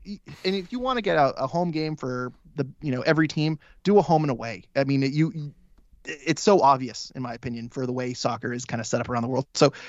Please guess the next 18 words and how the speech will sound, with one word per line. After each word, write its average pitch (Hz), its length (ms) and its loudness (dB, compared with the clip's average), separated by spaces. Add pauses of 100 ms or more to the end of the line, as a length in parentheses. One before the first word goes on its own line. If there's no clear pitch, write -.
it's - 180 4
kinda 208 300 6
more 170 240 4
just 147 160 -4
like 127 200 -4
the 143 240 -2
M 180 120 2
L 180 80 6
S 165 100 0
is 143 60 -6
not 151 160 2
taking 156 200 -8
the 131 140 -8
obvious 156 460 -2
option, 185 340 0
and 165 100 -2
they're 143 80 -2
just 135 240 -6